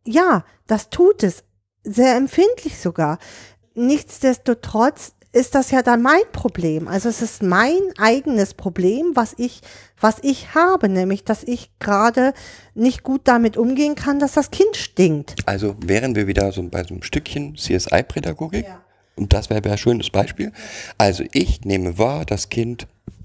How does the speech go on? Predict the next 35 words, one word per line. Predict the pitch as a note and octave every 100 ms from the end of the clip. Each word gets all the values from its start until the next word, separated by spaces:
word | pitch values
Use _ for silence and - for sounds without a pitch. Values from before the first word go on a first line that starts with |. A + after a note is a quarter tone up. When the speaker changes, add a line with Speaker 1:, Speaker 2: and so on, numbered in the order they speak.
| - - _ _ _ _ _ _ -
Speaker 2:
stinkt, | - G3 A3 - _ _
Speaker 1:
Mhm. | G#3 F#3+ _ _
Speaker 2:
fürchterlich. | E3+ D#3+ D3 C#3+ C3+ - - - - - _ _ -
Ich | A2 - _ _ _
mache | - G#2 -
Theorien, | - F#2 G2+ D#3 A3+ -
das | G2 -
könnte | F2+ -
das | - -
sein, | B2+ A#2+
das | F#2+ F#2
sein, | F2+ F2+
das | C#3+ -
sein. | F#3+ G3 G#3 _ _ _ _ _ _ _ _ _ - - _ -
Ähm, | A#2+ B2+ B2+ B2+ B2+ C3 _
versuche | - C#3 C#3 F3 C3
dann | G#2+ G#2+ G#2 G#2 _
in | - A2 - -
die |
Richtung | A2+ C3 - C3 B2 - - _ _ _ _ _
einer | - A#2+
jeden | B2+ A#2 D#3 E3
meiner | C#3 C#3 C#3
Theorien | C#3 B2+ C3+ C3+ C3+
ein |
bisschen | B2 B2+ B2 A2+
zu | -
arbeiten | A#2+ C#3 D3+ D#3+ F#3
Speaker 1:
Mhm. | A3 - - - - - -
Speaker 2:
und | B2+
werde | A#2+ D3+
dann | D#3 D3+
ganz | D#3+ E3+
schnell | - E3
f-, | -